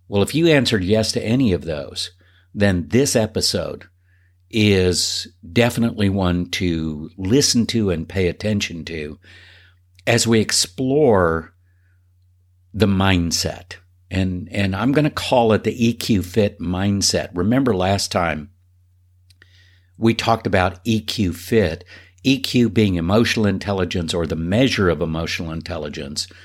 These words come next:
which is emotional quotient, along with fitness. These are actually muscles that you can exercise and grow stronger in,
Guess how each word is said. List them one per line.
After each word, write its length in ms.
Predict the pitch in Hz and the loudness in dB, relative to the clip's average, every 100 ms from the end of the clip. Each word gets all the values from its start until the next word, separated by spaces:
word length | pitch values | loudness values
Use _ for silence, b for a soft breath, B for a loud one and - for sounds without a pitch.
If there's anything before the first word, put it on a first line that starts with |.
| B B - | B B -2
which 220 | 98 92 | 0 2
is 120 | 87 | 2
emotional 580 | 82 85 101 98 92 78 | 2 4 2 2 -2 -6
quotient, 720 | - - 113 113 85 71 - - b b b b b b - | -8 0 2 2 -4 -8 -14 -20 b b b b b b -2
along 560 | 98 98 104 127 135 | -2 2 2 4 2
with 260 | 120 104 - | 2 2 -2
fitness. 880 | - - 131 - 87 80 - - - _ _ | -4 0 0 -2 -10 -8 -4 -4 -6 _ _
These 280 | 95 139 165 | 0 0 2
are 120 | 180 - | -2 0
actually 640 | 120 123 - - 110 90 | 0 0 -2 -2 0 0
muscles 840 | 85 92 113 131 127 117 120 - - b b b - | 0 0 0 0 -2 -4 -4 -4 -6 b b b -2
that 280 | 95 87 | 0 0
you 340 | 92 95 131 143 | -2 4 4 2
can 640 | - - 113 104 101 101 - | -4 -4 0 2 2 -2 -4
exercise 760 | 104 - 117 - 101 95 95 | -6 -2 -4 -2 -4 -2 -2
and 180 | 90 85 | -4 -6
grow 380 | 92 90 95 92 | -6 -2 0 0
stronger 640 | - - 104 104 98 85 | -2 -2 -2 0 -2 -2
in, 340 | 80 76 73 | -4 -6 -10